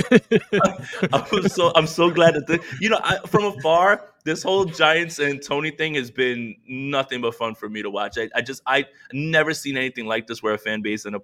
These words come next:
Speaker 2: and a player have had these type of interactions. <laughs>
Speaker 1: It,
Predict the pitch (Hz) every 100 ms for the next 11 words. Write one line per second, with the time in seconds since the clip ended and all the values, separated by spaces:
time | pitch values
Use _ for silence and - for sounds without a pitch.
0 | - 107 - 107 101 104 101 107 104 101
1 | 98 92 98 98 101 - 82 131 _ _
2 | _ - 453 185 - _ - _ - 143
3 | 143